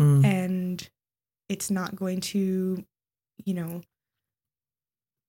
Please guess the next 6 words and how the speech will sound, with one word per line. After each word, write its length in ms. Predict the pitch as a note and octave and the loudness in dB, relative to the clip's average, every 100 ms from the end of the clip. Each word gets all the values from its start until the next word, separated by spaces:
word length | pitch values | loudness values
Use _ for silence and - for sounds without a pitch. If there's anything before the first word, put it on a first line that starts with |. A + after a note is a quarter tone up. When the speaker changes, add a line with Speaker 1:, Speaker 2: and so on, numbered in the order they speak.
| _ _ _ _ _ _ _ - | _ _ _ _ _ _ _ -6
Speaker 2:
stop 380 | - G#3 G3 - | -2 -2 -2 -2
me 220 | F#3+ F#3+ | -2 -2
from 380 | - G3+ G#3 G3 | 0 4 4 4
living 260 | F#3 A3 | 4 4
my 120 | A3 | 4
life. 500 | F#3 F3+ B3+ F3 - | 2 -2 -4 -8 -14